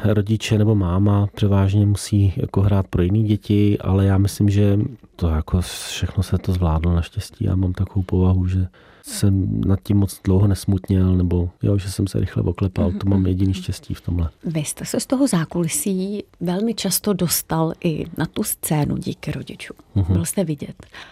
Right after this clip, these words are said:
Speaker 2: Užíval jste si tu v uvozovkách slávu, anebo se vám to potom třeba i trošku zajídalo?
Speaker 1: Co mě jako vážně nebavilo, mě nebavili fotografové. Tím jsem to dával velmi jako najevo. Nechtěl jsem se fotit, to mě nebavilo. Chudák paní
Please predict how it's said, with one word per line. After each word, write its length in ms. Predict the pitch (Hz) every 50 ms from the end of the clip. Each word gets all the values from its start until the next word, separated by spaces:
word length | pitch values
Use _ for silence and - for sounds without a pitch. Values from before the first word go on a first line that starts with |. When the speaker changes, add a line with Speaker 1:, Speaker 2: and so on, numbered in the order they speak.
| - -
Speaker 2:
Užíval 460 | - 190 156 151 175 220 294 339 349
jste 200 | 320 - - 254
si 160 | - - - 214
tu 260 | - - 226 214 214
v 160 | - - -
uvozovkách 800 | - 156 160 160 165 151 180 175 - - - 202 202 202 - -
slávu, 640 | - - 190 170 156 139 143 147 151 170 226 - 302
anebo 340 | 294 277 262 226 208 202 185
se 180 | - - 196 180
vám 240 | 185 175 170 175
to 140 | 165 - 151
potom 380 | - - 151 - - 160 165 156
třeba 280 | - - 180 151 170 - -
i 60 | 160
trošku 380 | - - 170 - - - - 185
zajídalo? 560 | - 185 170 180 175 156 - 180 151 139 143 - - - - _ -
Speaker 1:
Co 120 | - - 113
mě 200 | 123 135 131 113 98 92 -
jako 200 | 113 - - 120
vážně 320 | 113 107 101 95 - 135
nebavilo, 480 | 110 101 95 98 107 101 107 107 107 107
mě 160 | 104 107 104
nebavili 520 | 101 95 92 95 95 101 101 101 101 98 - - _ _ -
fotografové. 760 | - 98 90 - 95 90 85 78 - - 87 85 73 - - - - - - - - - - _ -
Tím 160 | - 104 104
jsem 200 | - - 110 107
to 100 | - 110
dával 340 | 107 104 101 101 107 107 104
velmi 520 | 98 98 95 90 92 95 98 98 98 101 101
jako 420 | 95 92 - - 101 98 95 98 95 -
najevo. 560 | 92 90 90 90 90 85 82 80 82 95 95 - _ _ - - - _ _ -
Nechtěl 240 | 98 - - - 101
jsem 180 | - - 107 98
se 120 | - 104
fotit, 420 | 98 - 98 90 - 92 90 - -
to 100 | 101 95
mě 140 | 98 95
nebavilo. 500 | 92 90 82 87 85 85 85 78 73 76 - -
Chudák 360 | - - 107 104 98 95 - -
paní 340 | - 101 104 104 101 101